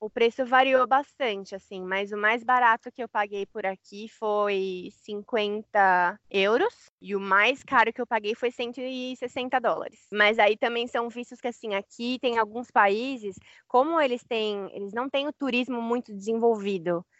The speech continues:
então a política deles de visto, eles não têm visto, por exemplo, pra três meses só ou pra um mês. Então, esses que foram super caros, eles têm, todos são vistos de múltiplas entradas e pra seis meses. E é, raramente eles não sabem como dar um visto pra menos de <laughs> seis meses. Então, acaba sendo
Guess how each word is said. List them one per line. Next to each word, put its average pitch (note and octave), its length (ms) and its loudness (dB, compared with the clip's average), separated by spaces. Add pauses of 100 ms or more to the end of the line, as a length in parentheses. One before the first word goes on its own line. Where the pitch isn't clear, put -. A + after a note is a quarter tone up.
(100)
então G3+ 840 4
a G#3+ 80 2
política A3+ 400 -2
deles A#3+ 240 0
de G#3+ 140 -8
visto, A#3 180 -6
eles A3+ 160 -4
não A#3+ 100 0
têm C#4+ 220 -2
visto, B3 260 -4
por A3+ 140 0
exemplo, G3+ 240 -2
pra G3+ 160 2
três G#3+ 300 2
meses F#3 500 -4
só G3 340 6
ou F#3 120 2
pra G3+ 180 2
um G3+ 80 0
mês. F3+ 480 -6 (440)
Então, G#3 140 2
esses A3+ 180 -2
que - 120 -16
foram A3+ 260 -4
super G#3+ 260 -6
caros, A#3 520 4
eles G#3+ 160 -6
têm, A3+ 240 -6
todos D4+ 420 2
são B3 180 -4
vistos A3 360 -8
de G3+ 80 -6
múltiplas C4 480 -2
entradas A3+ 760 2
e A#3 120 -12
pra A#3 180 4
seis C#4 340 -2
meses. F#3+ 600 -10
E G3+ 240 0
é, G3+ 600 4
raramente B3+ 680 4
eles A#3 160 -8
não C4+ 120 -4
sabem D4+ 540 2
como D4 260 -2
dar A#3+ 140 0
um C4 140 -4
visto A#3 280 -12
pra A#3+ 120 -2
menos A#3 260 -8
de C4+ 80 -8
<laughs> - 0 -
seis C#4 260 -2
meses. G3+ 560 -8
Então, G3+ 240 -2
acaba A#3+ 440 4
sendo A#3+ 320 -4